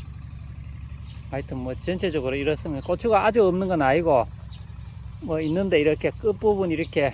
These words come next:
잎허리가 좀 노래지면서 이렇게 쪼글쪼글해지고 이래야 됩니다. 작년에도 보니까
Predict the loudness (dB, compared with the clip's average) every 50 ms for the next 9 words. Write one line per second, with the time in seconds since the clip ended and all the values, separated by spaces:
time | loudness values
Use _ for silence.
0 | -2 -10 -14 -14 -12 -10 -10 -2 2 4 6 6 6 6 4 2 0 2 2 4
1 | 4 4 2 2 0 0 0 0 0 0 0 0 0 -2 -4 -2 -2 -2 -2 -2
2 | -6 -12 -14 -14 -14 -14 -14 -14 -14 -8 -4 0 2 2 2 4 4 4 6 6
3 | 6 4 4 2 0 0 0 0 0 -4 -6 -2 0 0 2 2 0 -2 -2 -4
4 | -6 -6 -2 0 2 2 2 2 2 2 4 4 4 4 4 2 2 0 2 4
5 | 6 6 6 6 4